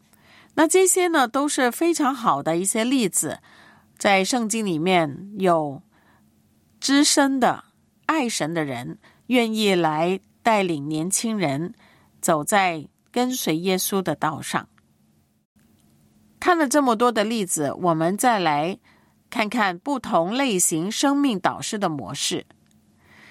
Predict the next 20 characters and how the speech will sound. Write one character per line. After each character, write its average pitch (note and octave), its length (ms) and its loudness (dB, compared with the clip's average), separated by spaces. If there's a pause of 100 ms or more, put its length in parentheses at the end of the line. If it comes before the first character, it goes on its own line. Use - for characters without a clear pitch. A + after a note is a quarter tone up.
(140)
生 F#4 320 2
命 A#3 440 0 (520)
培 G#3 280 0
育 D4 200 4
的 F#3+ 140 2
关 C4 300 2
系 F3+ 220 0
呢， D3 300 -2 (120)
跟 C#4 240 2
其 F#3 240 0
他 A#3 360 -2 (240)
亲 D4+ 320 0
密 D4 160 4
的 F3+ 120 2
关 A3+ 260 0
系 F3+ 320 -2
是 F#3+ 220 -6
类 G3 240 0
同 B2+ 280 -10
的， C3+ 200 -6